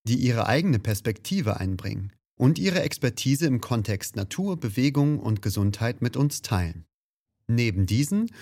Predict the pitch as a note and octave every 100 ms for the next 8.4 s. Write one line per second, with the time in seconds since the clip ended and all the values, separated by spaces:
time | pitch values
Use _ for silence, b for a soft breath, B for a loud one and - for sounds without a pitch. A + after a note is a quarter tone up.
0 | B B A2+ G#2+ G2+ C3 D#3 D3 G#2 F#2+
1 | A2 G2 G2+ - G2+ B2 G3 - - G#2
2 | A2 - A2 G2 G#2 B2+ F3+ C3+ A#2 -
3 | D3+ F3 F#3 G3 G#2 G#2+ G2+ A#2 G2+ G2+
4 | G#2+ G2+ F#2+ F2+ F#2 D#3+ E3 - _ _
5 | G#2 C#3+ B2 A2+ - G2+ G2+ A2 G#2 A#2+
6 | C3 E3 A3+ - A2+ B2 - - - -
7 | D#3+ F#3+ - A3 B2+ - - _ - -
8 | G#2 B2+ F#3